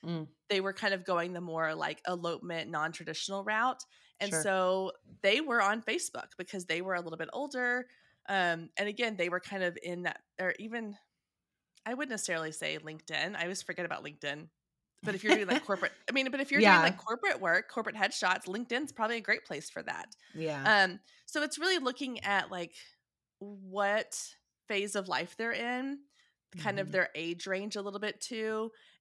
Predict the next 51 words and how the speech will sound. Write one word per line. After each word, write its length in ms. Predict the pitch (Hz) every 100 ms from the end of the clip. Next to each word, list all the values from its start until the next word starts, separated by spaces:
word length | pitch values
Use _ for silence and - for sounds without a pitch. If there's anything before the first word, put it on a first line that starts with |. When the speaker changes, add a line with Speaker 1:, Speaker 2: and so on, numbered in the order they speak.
| -
Speaker 2:
and 220 | 202 190
then, 640 | 190 190 185 180 180 180 -
um, 340 | 185 180 175 - _ -
experimenting. 840 | 240 - 254 370 262 - 170 156 156
I 80 |
mean, 180 | 185 185
kind 180 | 190 214
of 120 | 214 208
going 280 | 202 214
and 100 | 202
looking 300 | 185 180 202 202
and 80 |
Speaker 1:
Yeah. 40 | 185
Speaker 2:
seeing, 420 | 170 165 180 202
like, 380 | 175 165 - - _ _ _ _ _ -
you 100 | 220
know, 240 | 160 170 -
or, 60 | 226
or 140 | 247 262
asking 500 | 214 262 - - 175
if 160 | 175 -
you've 120 | 220
had 220 | 240 247
clients, 600 | 254 190 170 208 269 -
you 60 | 240
know, 160 | 220 226
that 220 | 226 - _ 196
just 220 | 190 -
have 180 | 190 220
a 40 |
conversation 520 | - 233 233 214 254
and 40 | 208
be 60 |
like, 140 | 208 214
"Hey, 160 | 427 339
where 180 | 214 269
do 60 |
you 100 | 339
hang 220 | 277 262 240
out 120 | 240
on 100 | 220
social 280 | 208 - 196
media? 240 | 196 147
Like, 140 | 156 -
what's, 360 | 202 202 - - _ _ _ _
what's 240 | - 208 -
your 100 | 247
go-to 340 | 202 190 208
social 320 | - 190 -
media 280 | 180 175 180
platform?" 600 | - 160 - - 98 -